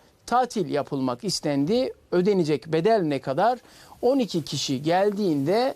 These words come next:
ticari tekne olduğu için açılabiliyor. Bir gün içerisinde ödeyecekleri bedel toplamda on iki bin lira. Aile olursa da yine bu fiyat değişmiyor. Altı kişiye müsaade ediliyor. Ancak, e, lokasyon ve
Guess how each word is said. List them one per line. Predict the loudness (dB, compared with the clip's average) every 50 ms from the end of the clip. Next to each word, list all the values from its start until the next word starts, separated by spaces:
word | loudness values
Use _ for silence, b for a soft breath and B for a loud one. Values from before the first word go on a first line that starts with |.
| -8 -14 _
ticari | -4 0 2 2 2 0
tekne | -2 -4 -4 -2 0
olduğu | 0 0 0 0 -2
için | -2 -2 -4 -6
açılabiliyor. | -4 -4 -6 -6 -4 -4 -2 -2 -2 -2 0 0 2 2 0 -2
Bir | -4 -2 -2 0 0
gün | 0 0 0 -2
içerisinde | -2 -2 -2 -2 -2 -2 -4 -4 -4 -4 -4 -4 0
ödeyecekleri | 0 0 0 0 -2 -2 -2 -4 -4 -4 -8 -6 -6 -4 0
bedel | 0 0 2 2 2 2 0 -2 b b b b b _
toplamda | -2 -2 -2 -2 -4 -4 -2 0 0 2 2
on | 2 2 0
iki | 0 0 0 0 0
bin | 0 0 0 0
lira. | 0 0 0 0 0 B B B B B B B
Aile | 0 2 2 2 2 2
olursa | 2 2 0 0 -4 -4 -6 -4 -2
da | -2
yine | 0 0 0 0 0
bu | -2
fiyat | -4 -2 -2 -2 -2 -2 -2 _
değişmiyor. | 0 2 2 2 0 0 -2 0 0 2 2 2 0 -2 -4 0
Altı | 0 0 0 0 -4 -8
kişiye | -8 -8 -6 -4 -4 -2
müsaade | -2 -4 -4 -2 -2 -2 -2 -2 0 0
ediliyor. | 0 0 0 0 0 2 2 0 0 B B B B B B B B
Ancak, | -4 -2 -2 0 0 -2 -2 -2 b b b b b b b
e, | -2 -2 -2 -2 -2 -2
lokasyon | -2 -2 0 0 0 0 0 -2 0 0 0 0 0 -6 -6 -2
ve | -2 -2 -2 -2